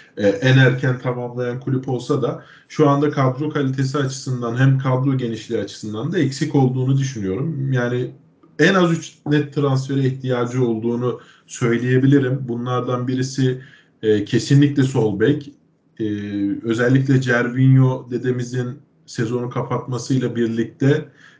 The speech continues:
e, bir kanat, belki iki kanat gerekirse bir de, e,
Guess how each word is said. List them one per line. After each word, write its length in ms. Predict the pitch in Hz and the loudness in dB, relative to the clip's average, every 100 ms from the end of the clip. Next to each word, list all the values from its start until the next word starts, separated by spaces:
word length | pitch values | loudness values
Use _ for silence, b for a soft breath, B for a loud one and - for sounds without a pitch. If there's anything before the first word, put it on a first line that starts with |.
| _ 107 | _ -6
e, 420 | 104 101 101 110 | -4 -4 -2 2
bir 200 | 135 135 | 4 4
kanat, 540 | 139 131 131 - - - _ _ _ _ _ _ - | 4 4 2 -2 -10 -20 _ _ _ _ _ _ -2
belki 380 | 123 135 - | 2 2 0
iki 340 | 135 131 - 175 | -4 -6 -4 -2
kanat 460 | 135 110 104 - - | -2 -2 -4 -12 -8
gerekirse 800 | 110 104 101 110 101 - 175 190 b b b _ | -6 -4 -6 -6 -8 -6 -8 -10 b b b _
bir 280 | 147 190 180 | 2 2 2
de, 80 | 165 | 2
e, 260 | 185 - | 2 0